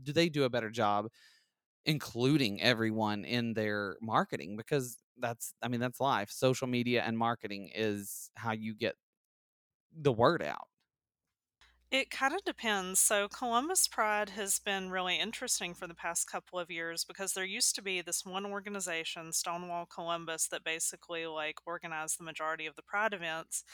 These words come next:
Speaker 2: and a couple years ago, uh, four black queer people, you know, brought their Black Lives Matter posters to the Pride Parade
Speaker 1: Mm-hmm.
Speaker 2: and, you know, were participating in that way,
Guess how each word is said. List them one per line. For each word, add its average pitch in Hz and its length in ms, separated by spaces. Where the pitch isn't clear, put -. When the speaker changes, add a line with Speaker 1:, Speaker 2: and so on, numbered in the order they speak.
Speaker 2:
and 202 120
a 202 60
couple 214 340
years 254 380
ago, 180 580
uh, 175 440
four 202 680
black 185 440
queer 165 320
people, 156 640
you 190 120
know, 165 160
brought 165 480
their 170 280
Black 160 400
Lives 170 320
Matter 180 580
posters 170 640
to 175 240
the 180 100
Pride 190 380
Parade 160 540
Speaker 1:
Mm-hmm. 120 340
Speaker 2:
and, 175 460
you 190 120
know, 165 200
were 170 220
participating 175 1200
in 190 180
that 156 220
way, 175 440